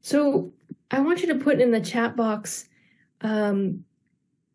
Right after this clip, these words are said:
is there a story that we just talked about that you hadn't heard of before? Something that was new for you? What was it? Ooh, I feel like my whole life is validated. I'm so glad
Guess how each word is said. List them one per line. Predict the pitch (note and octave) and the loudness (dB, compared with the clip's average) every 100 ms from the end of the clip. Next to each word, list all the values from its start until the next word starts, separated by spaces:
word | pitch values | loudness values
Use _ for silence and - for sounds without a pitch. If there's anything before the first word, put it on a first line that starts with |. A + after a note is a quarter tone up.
| _ _ _ _ - | _ _ _ _ 2
is | E4+ F4+ | 4 4
there | D#4+ | 2
a | C4+ | 0
story | - B3+ C4 C#4+ | 0 2 4 4
that | G#3 | 2
we | G#3+ | 2
just | F#3 B3 - | 2 0 -2
talked | A#3 A3+ | -8 -6
about | A3 G#3 G#3 | -4 -4 0
that | G3 | -2
you | - G#3 G#3+ | -2 -4 -2
hadn't | A#3 B3+ A#3 | -2 0 -2
heard | A3 F#3+ G3+ | -4 -4 -2
of | G3+ E3+ | -2 -4
before? | E3+ F#3+ - - - - | -6 -8 -8 -8 -8 -12
Something | - A#3 A#3 A#3 | -6 -6 -4 -4
that | - | -2
was | G3+ G3 | -2 0
new | G3 G3+ G3+ | -2 0 0
for | G3 - | -2 -4
you? | G3 - F3+ - - _ _ _ _ _ _ _ _ _ _ _ _ _ _ _ _ _ _ | -6 -4 -6 -6 -10 _ _ _ _ _ _ _ _ _ _ _ _ _ _ _ _ _ _
What | A#3 A3 | -6 -4
was | G3 F#3+ - | -4 -6 -6
it? | - - - _ _ _ _ _ _ _ _ _ _ _ _ _ | -10 -12 -20 _ _ _ _ _ _ _ _ _ _ _ _ _
Ooh, | A#3 E4+ C4 B3 - _ _ _ _ | -4 -2 -2 -6 -10 _ _ _ _
I | - - _ | -20 -20 _
feel | - C4 C#4 | -2 0 0
like | A#3 A#3+ - | 0 -2 -2
my | A#3+ | -4
whole | - A#3 C4+ | 0 0 2
life | - D4 | 0 -2
is | - - | -6 -6
validated. | C4 C#4 F4 B3 B3 A#3 G#3 G#3 | 0 2 4 4 2 4 4 2
I'm | A3 | -2
so | A3+ C#4+ | -2 -2
glad | B3+ A#3 D#4 F3 D#3 G#3 | -2 -2 0 0 0 -4